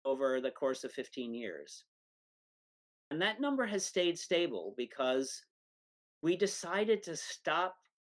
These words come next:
growing quickly, the number of schools we worked with, because people were asking us to scale our work more broadly.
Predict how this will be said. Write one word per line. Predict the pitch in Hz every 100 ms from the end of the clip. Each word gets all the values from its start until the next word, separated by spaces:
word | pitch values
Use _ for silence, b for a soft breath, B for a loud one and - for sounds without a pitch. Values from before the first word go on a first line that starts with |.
| _ -
growing | 143 160 160 113 104
quickly, | 113 101 - 98 110
the | 120
number | 127 156 190 151
of | 135
schools | - 175 170
we | 143 113
worked | 104 101
with, | 107 90 - _ _ _ _ _ _ _ _ _ _ _ _ _ _ -
because | - 180 -
people | - 226 220
were | 185
asking | 143 170 -
us | 170 -
to | 156
scale | - - 156 151
our | 139
work | 135 135 - _
more | 139 135 127
broadly. | 123 123 113 104 90 90